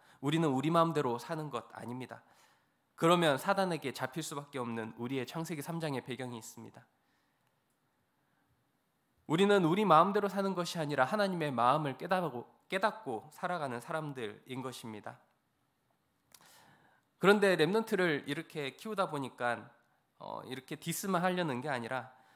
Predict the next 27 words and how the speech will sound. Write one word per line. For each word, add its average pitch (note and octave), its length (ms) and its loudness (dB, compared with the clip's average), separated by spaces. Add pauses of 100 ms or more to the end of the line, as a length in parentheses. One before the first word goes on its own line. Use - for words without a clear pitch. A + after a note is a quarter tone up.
(140)
너무나도 F#3 420 6
감사한 F3+ 440 2
사건이 F#3+ 400 0
있어서 C#3 340 -4
이렇게 B2 300 -10
말씀을 A#2+ 420 -4
드리려 A#2+ 320 -8
합니다. B2+ 380 -12 (1300)
이제 F#3 160 4
둘째가 G3 440 0
태어난 G#3+ 320 2
지 E3+ 80 0
얼마 E3 300 2
되지 D3+ 220 -2
않았기 D3+ 320 -2
때문에, A#2 560 -4 (520)
어, C#3+ 100 -14 (320)
그 D3 160 -4 (380)
둘째를 D3+ 600 -2
케어해 G#3+ 320 -2
주시는 D3 380 -6
산후도우미께서 C3+ 1120 -4 (200)
이제 A#2+ 180 -8
집에서 D3 520 -2
출퇴근하고 D3+ 920 -6
계시고 A#2+ 400 -10
있습니다. G#2 460 -16